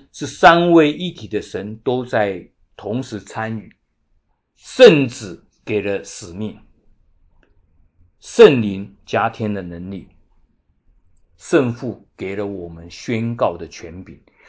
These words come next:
所以在当时耶稣就是借着“愿你们平安”这句话，给了门徒一个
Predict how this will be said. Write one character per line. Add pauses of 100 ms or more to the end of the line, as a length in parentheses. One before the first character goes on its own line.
(100)
所
以
在
当
时
耶
稣
就
是
借
着
“愿
你
们
平
安”
这
句
话， (580)
给
了
门
徒
一
个